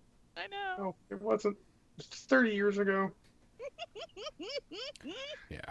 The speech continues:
Speaker 2: Fuck.
Speaker 3: Okay, so <laughs> we went off a slight little tangent there, but there are so many people playing this game. And, I mean, when you got eight hundred and twenty some odd thousand people playing a game, it's a good game.
Speaker 1: Yeah.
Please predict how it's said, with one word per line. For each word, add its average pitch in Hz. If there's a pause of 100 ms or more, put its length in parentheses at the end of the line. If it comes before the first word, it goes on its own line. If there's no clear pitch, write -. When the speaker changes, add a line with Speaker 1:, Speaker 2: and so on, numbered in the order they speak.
(100)
Speaker 2:
Fuck. 196 (1000)
Speaker 3:
Okay, 170
so 185
<laughs> -
we 233
went 196
off 190
a 165
slight 156
little 147
tangent 139
there, 156 (260)
but 156 (460)
there 170
are 165
so 170
many 170
people 147
playing 127
this 117
game. 90 (360)
And, 135 (120)
I 139
mean, 127
when 147
you 185
got 175
eight 143
hundred 139
and 120
twenty 123
some 120
odd 107
thousand 101
people 101
playing 107
a 104
game, 107 (560)
it's 131
a 110
good 92
game. 69 (680)
Speaker 1:
Yeah. 175